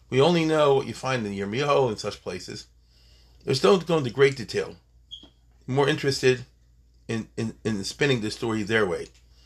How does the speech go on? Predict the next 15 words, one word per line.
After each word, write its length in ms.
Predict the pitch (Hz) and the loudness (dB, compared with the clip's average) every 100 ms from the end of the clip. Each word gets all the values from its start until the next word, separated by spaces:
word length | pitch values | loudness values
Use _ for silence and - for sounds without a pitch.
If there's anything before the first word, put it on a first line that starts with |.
| _ _ _ _ | _ _ _ _
from 180 | 107 | -6
the 60 | 101 | -2
religious 420 | 110 127 113 104 | 2 2 0 -6
angle, 360 | 92 87 78 - _ _ _ _ _ _ _ | -6 -8 -10 -12 _ _ _ _ _ _ _
but 120 | 117 | -2
not 180 | 120 147 | 2 2
in 60 | 135 | 2
the 120 | 120 | 0
actual, 480 | 117 - 113 110 - _ - - - | 0 0 0 -2 -4 _ -20 -20 -8
uh, 100 | 98 | -8
details. 580 | 104 107 90 69 - - - - _ - - - - _ - - | -6 -6 -6 -8 -14 -18 -20 -20 _ -20 -20 -20 -20 _ -20 -2
Uh, 340 | 104 101 101 92 - | 2 4 2 -2 -14
the 80 | - | -12
city, 320 | 104 151 147 | -6 -4 -4
therefore, 560 | 131 131 127 120 110 101 | 2 2 2 0 0 -2